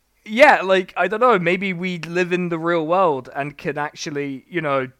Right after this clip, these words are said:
experience material conditions and have an understanding of them. Maybe we're smart enough to do that,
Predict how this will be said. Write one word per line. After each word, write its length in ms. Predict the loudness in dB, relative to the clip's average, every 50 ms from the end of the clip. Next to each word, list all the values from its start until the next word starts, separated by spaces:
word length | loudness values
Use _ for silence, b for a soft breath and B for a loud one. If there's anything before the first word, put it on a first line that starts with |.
| _ _ _
experience 800 | -16 -8 -6 -6 -6 -4 -2 0 0 0 0 -2 -4 -6 -6 -10
material 460 | -10 -6 -4 -4 -2 -2 -2 -4 -6
conditions 540 | -8 -10 -8 -8 -8 -8 -8 -8 -10 -10 -10
and 80 | -6 -4
have 180 | -4 -4 -4
an 60 | -4 -6
understanding 580 | -8 -8 -10 -10 -8 -8 -6 -6 -6 -8 -8
of 80 | -10 -12
them. 160 | -12 -14 -10
Maybe 220 | -8 -8 -6 -6 -6
we're 120 | -6 -6
smart 280 | -6 -6 -6 -6 -8 -8
enough 200 | -8 -12 -12 -14
to 80 | _ _
do 180 | -10 -10 -8
that, 240 | -8 -10 -12 -14 -16